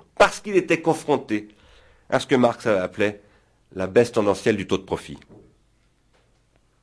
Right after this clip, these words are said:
Et il était confronté à la, autrement dit, à la surproduction,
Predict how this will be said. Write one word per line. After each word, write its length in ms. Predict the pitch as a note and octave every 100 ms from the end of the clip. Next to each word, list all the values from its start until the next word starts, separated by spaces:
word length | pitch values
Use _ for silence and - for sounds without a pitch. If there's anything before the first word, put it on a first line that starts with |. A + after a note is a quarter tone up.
| _ _ _ - - - - -
Et 80 | D#3
il 80 | F3
était 180 | F3+ G3
confronté 540 | G3 F#3+ F3 F3+ A3
à 60 | F3
la, 200 | C3+ - _ _ _
autrement 340 | B2+ A2+ A#2+ B2+
dit, 140 | D#3
à 20 |
la 100 | C3+
surproduction, 800 | - D#3 - - A2 G#2 - D#2